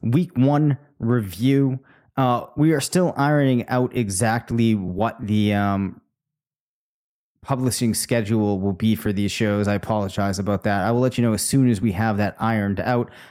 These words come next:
I can tell you, though, that we will be back later in the week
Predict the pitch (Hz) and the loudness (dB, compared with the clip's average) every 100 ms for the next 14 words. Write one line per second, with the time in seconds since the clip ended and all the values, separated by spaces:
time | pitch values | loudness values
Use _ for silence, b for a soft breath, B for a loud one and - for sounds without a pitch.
0 | - 120 - 147 139 139 123 117 113 113 | -4 -4 0 0 2 2 2 2 2 2
1 | 110 B B 120 113 127 127 120 120 107 | -2 B B -4 0 2 2 2 2 2
2 | 113 110 107 b b - 143 214 202 170 | 0 0 -4 b b -2 2 4 4 4
3 | 139 131 139 | 4 2 0